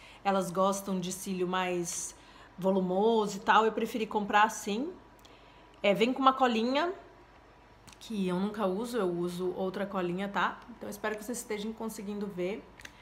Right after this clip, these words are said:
E aí, gente, eu comprei esse aqui pra noiva. Esse aqui, a marca é a Kera Realina. Realina, gente, a, o nome da marca, ó.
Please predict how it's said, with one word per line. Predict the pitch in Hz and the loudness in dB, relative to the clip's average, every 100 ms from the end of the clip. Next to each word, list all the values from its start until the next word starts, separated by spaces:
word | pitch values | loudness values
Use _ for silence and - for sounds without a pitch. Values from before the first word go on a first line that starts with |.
| - - - - - - - - | -20 -20 -20 -20 -20 -16 -14 -6
E | 254 | 4
aí, | 254 247 302 | 4 6 2
gente, | 247 226 226 | 0 -2 -2
eu | 226 | -2
comprei | 240 220 233 226 269 - | -2 -2 0 0 0 0
esse | 240 262 - | 2 2 0
aqui | 277 - - 277 320 311 - - - - - - | -6 -6 -6 -4 -4 -6 -20 -20 -20 -20 -12 2
pra | 233 294 | 4 6
noiva. | 254 226 202 185 214 | 4 4 4 2 0
Esse | 233 269 | 2 0
aqui, | 254 - 254 262 | -4 -6 2 4
a | |
marca | 254 233 240 240 240 | 6 8 6 2 0
é | 220 | 4
a | 214 214 - - - | 4 2 -8 -18 -12
Kera | - 233 240 254 269 277 294 - - - - - - - - - - - - - - - | -2 2 4 6 6 4 2 -6 -18 -20 -20 -20 -20 -20 -20 -20 -20 -20 -20 -20 -20 -16
Realina. | - 214 240 226 196 190 170 | -2 4 6 6 4 0 0
Realina, | 156 180 240 247 208 185 180 | -2 4 4 4 2 0 0
gente, | 214 196 - 196 | -2 -2 -4 -4
a, | - | -4
o | 196 202 | -4 0
nome | 196 190 | 0 0
da | 202 | 2
marca, | 202 170 170 - 202 | 2 2 -2 0 2
ó. | 175 | 2